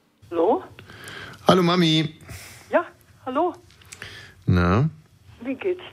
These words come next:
Speaker 1: dir?
Speaker 2: Ja, gut. Du, ich ruf beruflich an. Ähm,
Speaker 1: Ja,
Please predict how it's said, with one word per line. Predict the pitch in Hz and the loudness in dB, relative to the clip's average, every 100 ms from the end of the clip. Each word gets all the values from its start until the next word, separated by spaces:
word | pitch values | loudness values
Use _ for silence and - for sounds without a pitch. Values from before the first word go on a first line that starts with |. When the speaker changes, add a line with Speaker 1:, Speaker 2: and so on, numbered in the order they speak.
| - | 2
Speaker 1:
dir? | 330 359 - - - - - - - - - - - - - | 2 2 -6 -20 -20 -18 -14 -14 -14 -18 -18 -18 -20 -20 -4
Speaker 2:
Ja, | 117 110 | 0 2
gut. | 113 139 135 - - - | 2 -2 -4 -8 -16 -2
Du, | 131 151 | 0 2
ich | - 135 139 | 0 -2 -2
ruf | 143 | -2
beruflich | - 135 139 - 131 101 | 0 0 0 0 -2 0
an. | 104 104 - | -2 -4 0
Ähm, | 120 120 123 123 | 0 2 2 0
Speaker 1:
Ja, | - 208 | -2 -6